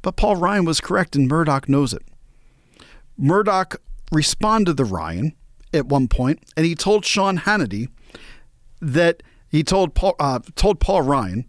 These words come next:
by telling him that Sean Hannity was privately disgusted by Trump for weeks and was scared to lose viewers.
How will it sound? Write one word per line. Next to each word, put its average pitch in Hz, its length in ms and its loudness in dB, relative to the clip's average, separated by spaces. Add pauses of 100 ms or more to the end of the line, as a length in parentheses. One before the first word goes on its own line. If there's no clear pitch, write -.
(540)
by 147 160 2
telling 190 380 0
him 147 160 2
that 131 120 0
Sean 226 280 0
Hannity 160 360 2
was 135 220 2
privately 196 600 -2
disgusted 143 720 -2
by 123 140 0
Trump 160 340 -2
for 127 200 0
weeks 143 560 0 (540)
and 156 140 4
was 147 100 2
scared 175 380 2
to 156 60 2
lose 139 360 4
viewers. 123 640 -2